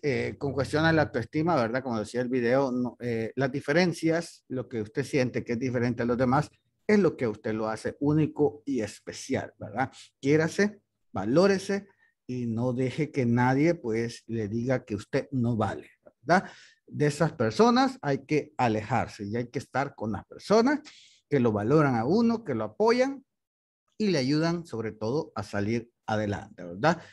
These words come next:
Estas personas pues quieren un bien para ustedes. Así que pues me imagino yo, su papá, su mamá, que siempre están pendientes, ¿verdad? De que usted tenga todo y que usted la pase bien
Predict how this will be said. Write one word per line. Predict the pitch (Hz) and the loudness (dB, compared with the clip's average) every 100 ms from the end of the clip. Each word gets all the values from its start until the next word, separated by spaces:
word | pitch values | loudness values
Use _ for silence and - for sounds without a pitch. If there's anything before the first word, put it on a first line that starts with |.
| - | -10
Estas | 101 101 107 | -8 -6 -4
personas | 120 117 117 156 - | -4 -4 -4 -4 -8
pues | - - | -14 -4
quieren | 117 120 120 - | -2 0 -4 -6
un | 120 113 | -2 0
bien | 127 147 170 160 _ _ _ - | 2 2 0 -8 _ _ _ -6
para | 104 87 | -4 -4
ustedes. | - - 120 85 - - _ _ _ _ _ | -12 -4 -4 -4 -10 -20 _ _ _ _ _
Así | - - 101 | -20 -18 -8
que | 135 | -4
pues | 110 98 90 - - _ _ - | -4 -4 -8 -8 -20 _ _ -6
me | 110 110 104 98 | -4 -2 -2 -2
imagino | 98 104 117 135 | -2 -2 0 0
yo, | 127 127 | 2 0
su | 143 104 | -2 -6
papá, | 101 - 80 85 | -8 -8 -10 -10
su | 101 - | -10 -6
mamá, | 104 98 92 104 135 - _ _ _ _ | -4 -2 -2 -2 -2 -4 _ _ _ _
que | 104 104 | -4 -4
siempre | - 123 120 | -2 -2 -2
están | 104 - 113 107 | -6 -4 -2 0
pendientes, | 107 95 95 143 147 120 107 | 0 0 2 4 4 2 -2
¿verdad? | 90 95 92 123 143 - _ _ _ | -4 -4 -2 0 -2 -6 _ _ _
De | 123 110 | -4 -4
que | 107 | -2
usted | 92 - 104 | -6 -6 -8
tenga | - 110 104 107 | -2 0 0 2
todo | 131 131 127 | 4 4 2
y | |
que | 110 | -2
usted | 104 - 107 101 | -8 -2 -2 -2
la | 95 | -4
pase | 104 - 131 | -6 -4 0
bien | 160 160 160 | 2 2 -2